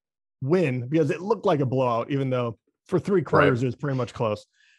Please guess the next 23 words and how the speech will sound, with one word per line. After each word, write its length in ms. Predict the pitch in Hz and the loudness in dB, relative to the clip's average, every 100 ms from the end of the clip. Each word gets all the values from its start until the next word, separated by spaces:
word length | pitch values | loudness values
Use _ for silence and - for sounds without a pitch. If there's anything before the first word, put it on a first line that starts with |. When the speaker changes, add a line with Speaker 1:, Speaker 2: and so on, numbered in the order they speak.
| _ - | _ 0
Speaker 1:
Uh, 240 | 135 131 | 2 2
and 140 | 147 151 | 2 2
they 40 | |
were 100 | 147 | 2
like, 300 | 147 143 131 113 | 2 2 0 -2
"With 240 | 147 190 185 | -2 -2 0
that 200 | 170 151 | 0 0
win 220 | 156 156 | 0 2
<laughs> 20 | |
over, 340 | 147 - 202 - 262 | 0 2 0 0 -4
over 160 | 202 170 | -6 -4
the 100 | 160 | -2
Lions, 480 | 147 147 143 139 - 226 214 156 180 | -2 -2 -2 -6 -12 -16 -14 -4 0
you 120 | 170 | 2
know, 180 | 143 - | 2 2
are 160 | 156 156 | 2 2
the 340 | 139 135 127 | 2 2 0
Green 300 | 120 147 165 | -2 -2 2
Bay 120 | 156 | 0
Packers 540 | 139 143 143 147 139 117 | 0 -2 -2 -2 -4 -4
back 400 | 113 135 139 - | -2 0 0 -2
to 80 | 127 | -2
being 420 | 135 131 127 | -2 -2 -4